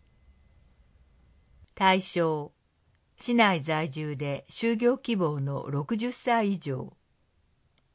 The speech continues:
日時、丸一、三月十四日金曜、丸二、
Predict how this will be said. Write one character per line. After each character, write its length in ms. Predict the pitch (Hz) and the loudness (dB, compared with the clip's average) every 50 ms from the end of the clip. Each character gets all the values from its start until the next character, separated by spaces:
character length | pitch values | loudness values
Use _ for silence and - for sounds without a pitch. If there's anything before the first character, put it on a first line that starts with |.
| _ _ _ _ _ _ _ | _ _ _ _ _ _ _
日 320 | 208 214 220 196 - 160 139 | -2 -2 0 -2 -4 -8 -10
時、 220 | 147 139 120 - _ _ _ _ _ _ _ _ _ _ _ _ | -10 -12 -12 -14 _ _ _ _ _ _ _ _ _ _ _ _
丸 260 | - 156 165 180 202 | -2 -2 0 2 0
一、 480 | 208 202 180 - - - 170 165 - - _ _ _ _ _ _ _ | 0 0 -2 -4 -6 -6 -4 -4 -6 -8 _ _ _ _ _ _ _
三 280 | - - 233 226 240 | -2 2 4 6 6
月 280 | 220 202 202 - - 156 | 4 2 -2 -4 -8 -6
十 220 | 151 170 190 185 | -2 0 0 2
四 200 | 160 147 143 151 - _ _ | 0 0 -2 -4 -8 _ _
日 180 | - 143 135 131 - | -6 -6 -6 -6 -6
金 300 | - 185 180 175 175 170 | -4 -2 0 0 0 0
曜、 300 | 165 147 135 131 135 135 - _ _ _ _ _ _ _ _ _ _ _ _ _ _ _ _ - | -2 -2 -4 -4 -6 -10 -14 _ _ _ _ _ _ _ _ _ _ _ _ _ _ _ _ -6
丸 280 | 156 151 160 196 202 | -4 -2 0 0 2
二、 280 | 196 185 180 180 - | 2 2 0 -2 -4